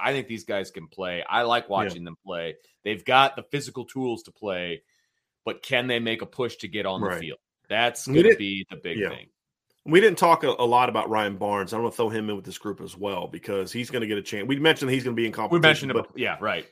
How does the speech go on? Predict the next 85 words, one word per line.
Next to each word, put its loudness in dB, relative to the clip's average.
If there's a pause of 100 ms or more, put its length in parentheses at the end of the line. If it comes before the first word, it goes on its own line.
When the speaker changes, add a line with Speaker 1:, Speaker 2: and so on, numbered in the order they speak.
Speaker 1:
<clears throat> -12
Speaker 2:
I 6
think 6
they 8
can 2
all 6
play 2
to 0
different -4
levels. -4
I -2
think -2
with -4
Ryan 4
Barnes, 0
it's -10
the -8
length. -6
You -8
know, -6
he's -6
not -2
a -2
burner, 0 (600)
but 2
he's -8
got 2 (260)
at -4
least 0
Speaker 1:
He's 0
the -4
Speaker 2:
two 4
Speaker 1:
guy 10
you 4
Speaker 2:
inches 0
Speaker 1:
look 0
Speaker 2:
on 2
Speaker 1:
twice 0
at 0
Speaker 2:
Right. -2
Speaker 1:
when -6
you, -12
when -6
you -8
see -6
him -6
on -4
the -10
field. -2
It's 2
Speaker 2:
Right. -4
Speaker 1:
like, -16
"Oh, -4
Speaker 2:
He's -4
got 6
at 0
Speaker 1:
okay." -4
Speaker 2:
least 0
two 2
inches -2
on 0
Clarence -4
Lewis -4
in -10
height. 0
He's -10
got 0
at -6
Speaker 1:
Yeah. -4
Speaker 2:
least -4
two 2
to -2
three -4
inches -6
on -2
him -6
in -8
length. -8
That's -2
a, -2
that's, -6
that's -6
Speaker 1:
Yeah. -10
Speaker 2:
a -2
lot. -4